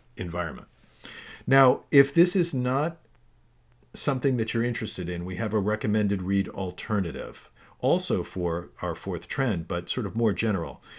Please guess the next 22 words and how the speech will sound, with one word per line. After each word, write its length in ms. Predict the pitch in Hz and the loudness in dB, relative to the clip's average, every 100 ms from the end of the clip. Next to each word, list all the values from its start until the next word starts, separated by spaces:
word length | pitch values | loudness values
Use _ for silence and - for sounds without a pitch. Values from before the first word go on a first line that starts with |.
| - - | -20 -4
This 180 | 165 165 | -2 2
one 140 | 147 98 | 4 4
is 340 | 87 87 - _ _ _ _ - - | 2 -2 -10 _ _ _ _ -20 -6
The 140 | 113 123 | 4 6
Most 280 | 143 196 220 | 6 6 4
Important 480 | 196 139 127 117 | 4 4 2 -2
Tech 240 | 110 117 - | -2 -4 -2
Terms 520 | - 78 80 82 - | -4 -4 -4 -6 -8
You 220 | - 107 131 | 0 2 4
Need 220 | 131 127 | 2 0
to 100 | 131 | 0
Know 300 | 104 80 80 | 2 0 -2
for 140 | 98 | -6
twenty 280 | - 101 98 | -4 0 0
twenty-three 680 | - 95 85 - 85 71 - _ _ _ - | 0 -4 -4 -6 -6 -6 -12 _ _ _ -4
by 160 | - 92 | -2 2
Alex 380 | 90 104 127 - | 2 2 -2 -6
Perry 500 | - 92 69 67 - _ _ _ | -4 -2 -2 -6 -14 _ _ _
for 200 | - 110 | -6 0
Mashable. 640 | 104 113 113 - - 85 - _ _ _ _ _ _ _ - - | 2 2 0 -2 -6 -12 -20 _ _ _ _ _ _ _ -10 0
And 200 | 110 123 | 4 6
this 220 | 147 | 4